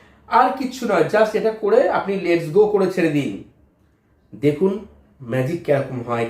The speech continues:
কিভাবে, কি দারুণভাবে ঘটতে থাকে, আপনার ইচ্ছা কত তাড়াতাড়ি পূর্ণ হয়। দারুণ উপায় কিন্তু, একবার করে দেখতে পারেন, বিশ্বাস রেখে করে দেখুন, রেজাল্ট আপনি দারুণ পাবেনই পাবেন। একটু আগেই ভিডিওটি দিলাম,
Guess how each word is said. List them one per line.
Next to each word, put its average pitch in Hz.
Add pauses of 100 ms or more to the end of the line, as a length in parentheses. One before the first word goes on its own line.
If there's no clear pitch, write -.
কিভাবে, 131
কি 139
দারুণভাবে 131 (1040)
ঘটতে 139
থাকে, 123
আপনার 127 (680)
ইচ্ছা 127 (120)
কত 135 (120)
তাড়াতাড়ি 139
পূর্ণ 117
হয়। 101 (1080)
দারুণ 262
উপায় 208
কিন্তু, 127 (180)
একবার 180
করে 208
দেখতে 185
পারেন, 147
বিশ্বাস 180
রেখে 196
করে 160
দেখুন, 226 (760)
রেজাল্ট 139
আপনি 160
দারুণ 127 (180)
পাবেনই 127
পাবেন। 107 (280)
একটু 175
আগেই 196
ভিডিওটি 185
দিলাম, 185